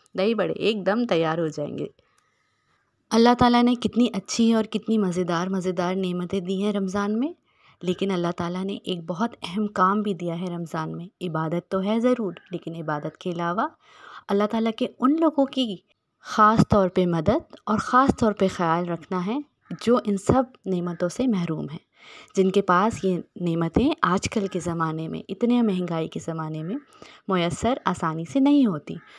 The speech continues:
तो हम सब का फ़र्ज़ बनता है कि अपने अपनी इस्तात के हिसाब से हम उन लोगों का भी ख्याल रखें। सबसे पहले अपने करीब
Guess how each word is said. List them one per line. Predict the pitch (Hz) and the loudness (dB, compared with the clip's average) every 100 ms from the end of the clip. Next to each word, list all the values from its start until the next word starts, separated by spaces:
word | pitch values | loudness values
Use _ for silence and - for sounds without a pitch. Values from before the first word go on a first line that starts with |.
| - _ | -20 _
तो | 180 | -4
हम | 156 214 | 2 0
सब | 220 254 - | 2 0 0
का | 233 | -2
फ़र्ज़ | 226 196 - - | 2 0 0 -4
बनता | 190 185 | -4 -2
है | 185 185 190 | -2 -4 -4
कि | - - | -8 -6
अपने | 180 202 214 | -8 -2 -2
अपनी | 208 196 | 0 -2
इस्तात | 180 - 175 160 160 | 0 0 0 -2 -4
के | - | -8
हिसाब | 165 - 165 | -10 -6 -8
से | - - 302 320 - - - | -4 -2 -2 -4 -16 -16 -4
हम | 190 | 0
उन | 196 185 | 2 2
लोगों | 165 165 | 0 0
का | 196 208 | 0 0
भी | 175 | 0
ख्याल | 165 170 156 156 | -4 -4 -4 -6
रखें। | 160 - 240 269 - - | -10 -6 -4 -4 -10 -6
सबसे | - 277 277 | -4 0 0
पहले | 269 226 226 | 2 -2 -2
अपने | - - - | -6 -10 -8
करीब | 175 185 175 208 | -6 -2 0 0